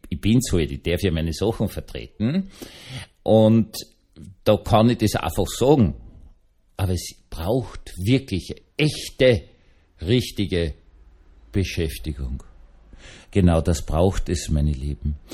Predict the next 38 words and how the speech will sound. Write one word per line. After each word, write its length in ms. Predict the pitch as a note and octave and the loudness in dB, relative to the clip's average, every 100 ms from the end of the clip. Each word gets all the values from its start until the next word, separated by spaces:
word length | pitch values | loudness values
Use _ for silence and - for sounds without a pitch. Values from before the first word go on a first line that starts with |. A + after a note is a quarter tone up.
| - - - | -18 -14 0
Und 340 | A2+ G#2 - - - | 4 4 4 -12 -12
wenn 280 | - G#2+ A#2 | -2 2 4
es 420 | A2+ - - - - - | 4 0 -8 -12 -12 2
möglich 540 | G#2+ A2+ C3+ A#2+ - | 4 4 0 -4 -4
ist, 160 | G2+ - | -6 -6
sich 200 | F#2 - | -8 -2
wirklich 400 | G#2 G#2+ F2 - | -4 -2 -6 -8
zu 120 | - | -10
beschäftigen, 800 | - - A#1+ - - C2 - A#1 | -12 -10 -10 -12 -14 -14 -12 -10
und 100 | - | -8
ich 140 | D2+ - | -8 -4
weiß 400 | E2 A2 - - | 0 0 -2 -2
auch, 220 | F2 - | -2 -2
kenne 200 | A2+ D#2 | -4 -4
auch 100 | - | -4
Leute 260 | D2+ E2 D#2 | -4 -4 -4
aus 120 | D2+ | -6
dem 100 | - | -6
Islam, 640 | D2 D2+ C#2+ F#2 C3+ D#3+ - - - - - - | -8 -6 0 2 2 0 -6 -18 -20 -20 -10 0
äh, 180 | G2 D2 G2 | 0 0 -4
die 60 | |
sich 180 | E2+ D#2+ C2+ D2 | -4 -6 -8 -4
wirklich 400 | B2+ - A2+ - | -2 0 -2 -2
beschäftigen, 600 | G2 - D2+ - E2+ E2 | -2 -2 -4 -4 -6 -6
die 80 | F2 | -4
sind 200 | - D2 - - | -4 -4 -4 2
voll 220 | B2+ E3+ | 4 4
gut 360 | B2 G2 - | 4 4 2
drauf 340 | E2 D2+ D2 - | -2 -2 -2 -6
und 120 | D#2 | -2
richtig 560 | G#2 C3 - G#2+ - F#2 | -2 -2 -4 -6 -4 -2
cool 200 | F2+ D#2+ | -2 0
und 80 | E2+ | -2
richtig 440 | B2 - G#2 - | -2 -2 -4 -2
menschenfreundlich 1040 | F2+ F2 - F2+ - E2 C#2+ D2+ D#2 D2+ | 0 0 -4 -8 -6 -6 -4 -6 -6 -8
und 260 | E2+ D#2 - | -8 -8 -6
richtig 400 | G#2+ A2 A#2+ D#2+ | -4 -4 -6 -4
nächstenliebend. 920 | F2 D#2 - - D#2+ D2+ C#2+ C#2+ C#2+ | -2 -4 -6 -8 -6 -6 -6 -8 -10